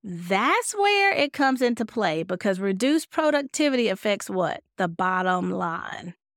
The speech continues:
It affects the bottom line. Yeah, you know,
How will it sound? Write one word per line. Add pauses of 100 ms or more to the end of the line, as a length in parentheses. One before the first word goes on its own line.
(100)
It
affects
the
bottom
line. (540)
Yeah,
you
know,